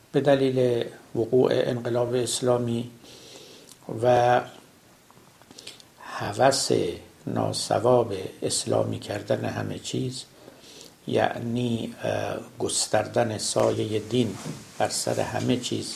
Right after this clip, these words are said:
که من نام او رو ماکسیمالیسم دینی نهاده‌ام، چنان که بارها از او سخن گفتیم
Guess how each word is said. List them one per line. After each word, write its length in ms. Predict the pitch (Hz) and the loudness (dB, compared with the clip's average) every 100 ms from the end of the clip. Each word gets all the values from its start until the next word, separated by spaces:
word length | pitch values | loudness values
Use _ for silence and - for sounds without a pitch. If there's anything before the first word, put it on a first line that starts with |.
| - | -10
که 100 | 113 | -6
من 220 | 117 120 | -2 -2
نام 240 | 113 117 117 | 0 -2 -2
او 220 | - 117 | -2 -2
رو 100 | 110 | -2
ماکسیمالیسم 960 | 107 - - 101 107 107 127 - - 107 107 - - - - - - | -6 -6 -6 -4 -4 0 0 -2 -4 -4 -4 -6 -10 -12 -16 -20 -2
دینی 300 | 113 110 123 | 0 4 4
نهاده‌ام، 680 | 110 104 107 - 98 107 104 | 4 0 -2 -2 -2 -2 -4
چنان 380 | - 104 107 101 | -6 -8 -6 -10
که 240 | - 101 - - | -6 -6 -6 -4
بارها 420 | - 107 113 104 | -4 -2 -2 -2
از 200 | - 104 | -4 -6
او 80 | 107 | -8
سخن 380 | - - 107 98 | -8 -8 -8 -8
گفتیم 420 | - - 135 143 | -10 -4 -4 -4